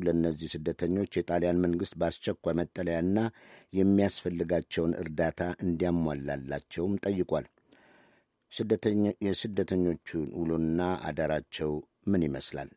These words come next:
ለቪኦኤ የሚገኙበትን ሁኔታ ገልጸዋል። መስታወት አራጋው ዝርዝር አላት።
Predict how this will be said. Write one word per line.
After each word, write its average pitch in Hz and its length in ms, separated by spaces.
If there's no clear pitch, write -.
ለቪኦኤ 85 360
የሚገኙበትን 82 880
ሁኔታ 90 300
ገልጸዋል። 107 480
መስታወት 82 460
አራጋው 78 460
ዝርዝር 73 340
አላት። 58 340